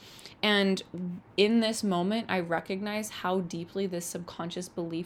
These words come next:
was that when a man leaves, everything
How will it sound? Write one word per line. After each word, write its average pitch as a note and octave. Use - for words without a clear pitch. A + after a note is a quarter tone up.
was F3
that E3+
when F#3+
a F#3+
man F3
leaves, F3
everything G3